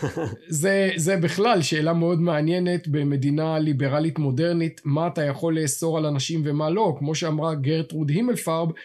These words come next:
Speaker 2: שבמדינה מודרנית מערבית מותר לאומן לבצע כל אקט מיני שהוא רוצה על הבמה,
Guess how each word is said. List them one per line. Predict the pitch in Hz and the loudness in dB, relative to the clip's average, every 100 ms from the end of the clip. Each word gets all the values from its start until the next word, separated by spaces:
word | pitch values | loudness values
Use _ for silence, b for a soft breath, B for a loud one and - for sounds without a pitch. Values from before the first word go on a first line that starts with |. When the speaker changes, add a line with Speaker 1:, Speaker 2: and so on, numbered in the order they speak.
| B B B | B B B
Speaker 2:
שבמדינה | - - 160 151 139 156 151 135 160 180 190 | -8 -2 0 0 0 0 0 0 2 2 2
מודרנית | 180 139 160 185 180 180 160 | 0 0 0 0 0 -2 -2
מערבית | 147 165 156 139 147 147 190 190 | -2 -2 -2 -2 -2 -2 -4 -2
מותר | 165 156 131 185 175 185 185 185 B B 151 | -2 -2 -2 -2 -2 -2 -4 -8 B B -2
לאומן | 160 156 - 165 165 175 185 185 190 | 0 0 -2 0 2 2 0 -2 -2
לבצע | 156 139 147 - 175 170 | -2 0 -2 -2 -2 -2
כל | - - 175 175 | -4 -2 0 0
אקט | 170 - 175 | -4 -4 -2
מיני | 160 170 175 | 0 0 0
שהוא | 180 156 | -2 -2
רוצה | 139 135 180 175 | -2 -2 -2 0
על | 175 | 2
הבמה, | 160 185 233 | 2 0 0